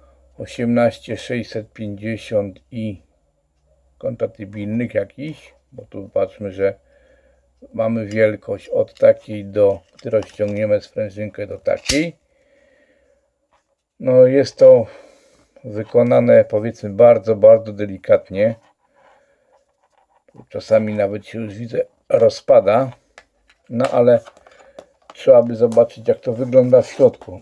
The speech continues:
<clears throat> Rozłożyłem taką drugą ładowarkę. Tak wygląda góra.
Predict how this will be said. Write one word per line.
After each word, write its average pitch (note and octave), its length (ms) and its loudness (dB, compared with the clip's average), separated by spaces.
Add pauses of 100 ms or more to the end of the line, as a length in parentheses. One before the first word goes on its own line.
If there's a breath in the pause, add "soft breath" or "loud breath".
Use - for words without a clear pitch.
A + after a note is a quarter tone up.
(160)
<clears throat> - 1900 -12
Rozłożyłem A#2 840 0 (1600)
taką A2 380 -8
drugą G#2 540 -2
ładowarkę. G2+ 840 0 (840)
Tak A#2+ 200 -12
wygląda G#2+ 680 0
góra. C#3 640 4